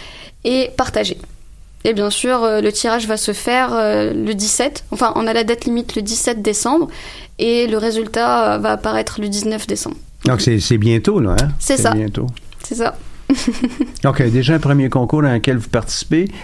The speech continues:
Speaker 2: Est-ce que, euh, vous, euh, pouvez me parler un peu de la démarche ? Euh, tu, tu as parlé de toutes les, euh, les dimensions entourant ce, ce premier produit, mais la création d'entreprise, c'est pas juste ce que tu m'as mentionné, il y a autre chose, hein ?
Speaker 1: Non, non, non, euh, il faut vraiment, euh,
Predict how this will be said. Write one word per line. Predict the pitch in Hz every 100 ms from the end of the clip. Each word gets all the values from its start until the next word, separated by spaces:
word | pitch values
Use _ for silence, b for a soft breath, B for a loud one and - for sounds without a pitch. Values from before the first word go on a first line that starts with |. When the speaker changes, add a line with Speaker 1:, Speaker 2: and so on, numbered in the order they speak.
| -
Speaker 2:
Est-ce | 127 -
que, | 202
euh, | 220 190 143 127
vous, | 113 127 151 147 131
euh, | 117
pouvez | 120 135
me | 202
parler | 202 143 175
un | 156
peu | 185
de | 160
la | 127
démarche ? | 110 110 101 120 -
Euh, | 113 104 90
tu, | - 104 95
tu | 92
as | 101
parlé | 113 107 127
de | 110
toutes | 98 -
les, | 120 110 107
euh, | 101 95 92 90 82 B B B
les | 117
dimensions | 107 113 107 - 131
entourant | 113 110 107 110
ce, | 120 107 98
ce | - 113
premier | 98 117 110 117
produit, | 117 110 107 175
mais | 240 92 B B B B -
la | 87 95
création | 113 139 123 175
d'entreprise, | 156 123 107 175 196
c'est | -
pas | - 110
juste | 117 147 - 95
ce | -
que | 95
tu | -
m'as | 92
mentionné, | 95 95 - 101
il | 190
y |
a | 147
autre | 95 -
chose, | 262 160
hein ? | 113 185 - -
Speaker 1:
Non, | 226
non, | 240 254
non, | 269 277 269 240
euh, | 214 214 214
il |
faut | - 214
vraiment, | 208 226 240 254 254 247
euh, | 226 208 208 208 220